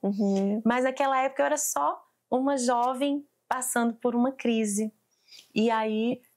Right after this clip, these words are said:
Speaker 2: a Zê disse que foi orar, a tia Nó, que era a tia de oração junto com ela, né, já tá com o Senhor também, teve uma visão, ela viu um caixão, ela viu uma cova aberta e o Senhor falou pra ela que eu estava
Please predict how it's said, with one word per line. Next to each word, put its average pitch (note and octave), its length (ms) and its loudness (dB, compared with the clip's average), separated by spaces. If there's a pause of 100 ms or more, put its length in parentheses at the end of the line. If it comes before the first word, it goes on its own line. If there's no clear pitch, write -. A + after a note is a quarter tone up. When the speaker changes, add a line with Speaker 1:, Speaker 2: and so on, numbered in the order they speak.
(120)
Speaker 2:
a G3+ 520 -2
Zê F#3+ 220 0
disse G3+ 200 -2
que - 60 -14
foi G3 220 0
orar, A#3 360 0 (520)
a F#3+ 220 -4
tia G#3+ 420 -2
Nó, G3 340 0
que - 140 -6
era F3+ 100 -4 (340)
a E3+ 120 -4
tia F#3 240 -2
de F3+ 100 -2
oração F3 440 -2
junto E3+ 260 -4
com E3+ 180 0
ela, F#3+ 320 0
né, F#3+ 180 -2
já F#3+ 140 -4
tá F#3 140 -6
com F#3+ 140 -4
o F3+ 40 -2
Senhor F3+ 400 0
também, F3 500 -2 (500)
teve G3+ 380 0
uma G3 300 2
visão, G#3 580 0
ela G3 180 0
viu F#3+ 220 -2
um G3+ 80 -2
caixão, G#3+ 680 -2 (500)
ela F#3+ 160 0
viu G3 140 -2
uma G3+ 160 0
cova A#3 480 -2
aberta A3 720 -2 (640)
e G3+ 100 4
o G#3 80 2
Senhor G3+ 320 0
falou G3+ 280 -2
pra A3 280 -2
ela F#3+ 240 -2
que - 100 -6
eu G3 40 0
estava F#3+ 360 -4